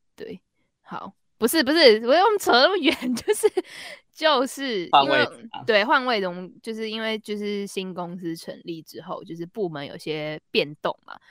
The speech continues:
Speaker 1: 然后就是之后就是希望可以按照部门去，
Speaker 2: 嗯。
Speaker 1: 呃，去安排座位这样，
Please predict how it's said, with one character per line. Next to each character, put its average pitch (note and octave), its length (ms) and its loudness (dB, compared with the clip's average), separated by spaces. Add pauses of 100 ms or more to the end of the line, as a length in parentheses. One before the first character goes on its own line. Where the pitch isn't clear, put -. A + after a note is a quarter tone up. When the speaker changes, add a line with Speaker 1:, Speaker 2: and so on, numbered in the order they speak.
(280)
Speaker 1:
然 E3 140 -4
后 E3+ 100 -2
就 F3+ 160 -4
是 F3+ 140 0
之 E3+ 180 -6
后 F3+ 220 0
就 E3+ 160 -6
是 E3+ 160 -8
希 F3 180 -8
望 F3 160 -4
可 E3 100 -6
以 - 80 -4
按 E3+ 380 -4
照 E3 220 -2
部 F3 220 2
门 - 240 -12
去， - 380 -4
Speaker 2:
嗯。 - 60 -20 (420)
Speaker 1:
呃， F#2 380 -2
去 D#3+ 540 -2
安 F3+ 180 -2
排 - 240 -2
座 - 340 -6
位 B2 260 -6
这 - 100 -4
样， - 60 -6